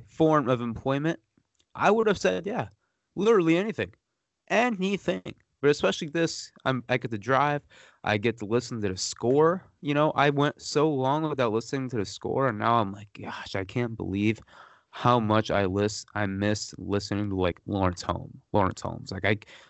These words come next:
I can't believe how much I miss that." But yeah, things are good, and,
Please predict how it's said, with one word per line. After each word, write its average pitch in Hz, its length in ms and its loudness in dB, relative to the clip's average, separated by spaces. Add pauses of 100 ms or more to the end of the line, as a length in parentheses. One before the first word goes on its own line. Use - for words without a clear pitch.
(140)
I 110 80 4
can't 117 300 4
believe 107 200 4
how 101 120 -4
much 95 240 -2
I - 100 -12
miss - 200 -10
that." - 200 -14 (880)
But 120 200 6 (320)
yeah, 156 180 4
things 147 280 -2
are 117 80 2
good, 135 320 6
and, 120 220 -2